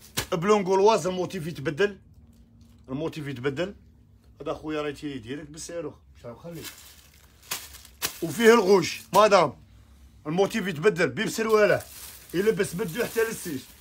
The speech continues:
شحال داير هذا اوسومبل، شحال في ميزك، شحال؟ اوسومبل هذا تاع الترك هذا،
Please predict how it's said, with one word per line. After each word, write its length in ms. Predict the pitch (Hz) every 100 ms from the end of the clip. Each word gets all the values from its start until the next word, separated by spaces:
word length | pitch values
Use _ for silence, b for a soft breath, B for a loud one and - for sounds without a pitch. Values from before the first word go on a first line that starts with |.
| - _ -
شحال 240 | 175 220 226
داير 240 | 247 233
هذا 160 | 233 -
اوسومبل، 480 | 208 233 226 190
شحال 260 | 135 185 160
في 120 | 196
ميزك، 280 | 196 170 139
شحال؟ 320 | 127 139 - - _ - - -
اوسومبل 360 | 208 214 226 190
هذا 200 | 214 214
تاع 160 | 196
الترك 340 | 185 - 220 202
هذا، 420 | 226 185 208